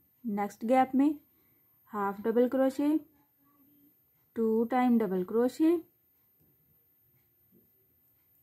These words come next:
and then वन टाइम हाफ डबल क्रोशे,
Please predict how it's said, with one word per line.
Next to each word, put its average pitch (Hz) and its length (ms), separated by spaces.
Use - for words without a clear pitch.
and 196 300
then 262 260
वन 202 300
टाइम 233 260
हाफ 214 300
डबल 185 280
क्रोशे, 190 440